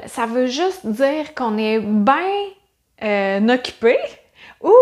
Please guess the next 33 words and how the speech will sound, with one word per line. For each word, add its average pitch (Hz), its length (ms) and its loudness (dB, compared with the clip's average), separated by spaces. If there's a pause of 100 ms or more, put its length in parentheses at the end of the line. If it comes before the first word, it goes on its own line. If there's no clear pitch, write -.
(320)
qu'on 339 580 -6
est 285 320 -10
en 370 260 -2
train, 381 480 -4
en 339 40 -6
train, 349 280 -10
en 349 40 -10
train 349 240 -8
de 320 260 0
monter 381 420 0
des 320 140 -2
vibrations. 269 680 -4 (320)
On 311 160 2
monte 359 260 2
nos 262 120 -4
vibrations 247 580 -2 (280)
et 254 120 2
là, 311 120 2 (100)
le 247 200 2
corps 330 320 0
doit 247 380 2
s'ajuster 277 1120 -4
à 208 220 -8
tout - 100 -18
ça. - 320 -4 (340)
Et 285 120 -2
là, 381 120 2
ça 247 220 0
va 233 240 0
vraiment 226 1400 0
vite 226 220 0
ces 220 160 -4
temps-ci. 220 540 -6